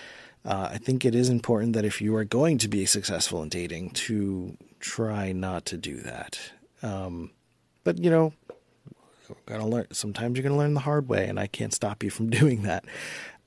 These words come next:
And then, you know, lastly, I think it's important for you to have fun and not make, not make dating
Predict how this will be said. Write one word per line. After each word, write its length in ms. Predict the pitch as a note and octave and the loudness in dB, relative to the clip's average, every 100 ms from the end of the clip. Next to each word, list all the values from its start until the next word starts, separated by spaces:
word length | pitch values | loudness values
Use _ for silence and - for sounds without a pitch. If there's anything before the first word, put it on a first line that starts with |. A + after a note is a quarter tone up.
| _ | _
And 160 | D3+ E3 | 2 6
then, 320 | F3 E3+ - - | 8 8 4 0
you 140 | E3+ | 4
know, 180 | D#3+ D#3+ | 4 4
lastly, 600 | C3+ C#3 D3 - D#3 C#3 | 4 6 6 8 10 10
I 120 | A#2 | 8
think 280 | B2+ C#3 C3+ | 4 2 2
it's 140 | B2+ A#2+ | 2 2
important 640 | G#2+ - G#2+ D#2+ G#2+ - | 0 0 -2 0 -2 -4
for 180 | - G#2 | -4 -4
you 460 | F#2+ G2 F#2+ F#2+ | -4 -4 -2 -2
to 240 | F#2 - F#2+ | -4 -6 -4
have 540 | - G2 F#2 F2+ - - _ | -4 -2 -2 -4 -6 -16 _
fun 500 | - - F#2+ F2+ A#1 - _ _ _ - - - - _ _ | -20 -10 -8 -6 -8 -14 _ _ _ -20 -20 -20 -20 _ _
and 260 | - A2+ A2+ | -2 2 2
not 300 | A#2+ C3+ - _ C3+ | 4 2 0 _ -6
make, 560 | B2 A#2 A2 - - _ _ _ - A#2 B2+ - _ _ _ | 0 0 0 -6 -12 _ _ _ -14 -12 -14 -20 _ _ _
not 240 | C3+ D3+ | 0 2
make 340 | F3 E3 D#3+ - - | 4 4 2 -8 0
dating 540 | A#2 A2+ B2 C3+ C#3 | 2 4 4 4 2